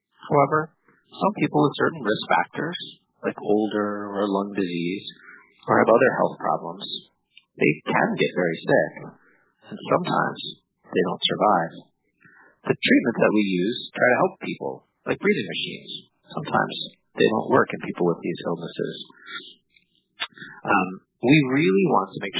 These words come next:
sure that you don't get the virus, but it's important to prepare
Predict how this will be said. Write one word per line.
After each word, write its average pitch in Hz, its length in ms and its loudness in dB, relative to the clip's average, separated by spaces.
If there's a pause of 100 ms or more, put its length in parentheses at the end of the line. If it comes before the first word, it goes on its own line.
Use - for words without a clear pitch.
(140)
sure 85 320 4
that 82 120 -10
you 98 160 -6
don't 82 160 -8
get - 120 -10
the - 120 -6
virus, 82 420 -2 (540)
but - 160 4 (480)
it's - 160 -8
important 165 380 -2
to - 100 -6
prepare - 680 -2